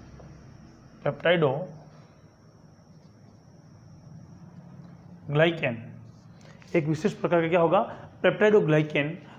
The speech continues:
पदार्थ पाया जाएगा। किसके अंदर की बात कर रहा हूँ? कोशिका भित्ति की मैं बात कर रहा हूँ।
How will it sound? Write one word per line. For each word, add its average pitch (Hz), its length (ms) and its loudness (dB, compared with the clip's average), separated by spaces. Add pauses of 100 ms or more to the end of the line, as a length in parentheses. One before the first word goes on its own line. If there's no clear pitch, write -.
(140)
पदार्थ 175 280 4
पाया 151 200 2
जाएगा। 123 320 2
किसके 170 360 -2
अंदर 185 160 4
की 180 100 0
बात 170 200 4
कर 180 100 0
रहा 185 100 4
हूँ? 180 120 0
कोशिका 165 320 2
भित्ति 147 320 -2
की 175 120 -4
मैं 165 120 0
बात 147 200 4
कर 160 140 2
रहा 151 100 2
हूँ। 139 220 -4